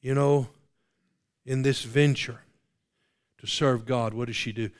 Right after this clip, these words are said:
She speaks to her children. Hey, what's the Lord doing in your life? What's God saying to you? There's more to life than just sitting around.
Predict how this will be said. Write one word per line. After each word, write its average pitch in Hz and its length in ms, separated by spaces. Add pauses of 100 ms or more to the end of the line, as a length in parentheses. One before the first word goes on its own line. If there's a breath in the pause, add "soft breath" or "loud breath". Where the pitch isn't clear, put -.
(160 soft breath)
She - 220
speaks - 500
to - 100
her 101 60
children. - 420 (1300)
Hey, 170 120
what's 170 260
the 165 80
Lord 170 240
doing 117 220
in 104 100
your 107 140
life? 98 400 (920)
What's - 180
God 160 380
saying 107 400
to - 120
you? 123 200 (960)
There's 143 240
more 180 240
to 160 100
life 160 380
than 113 220 (960)
just - 260
sitting 175 240
around. 143 460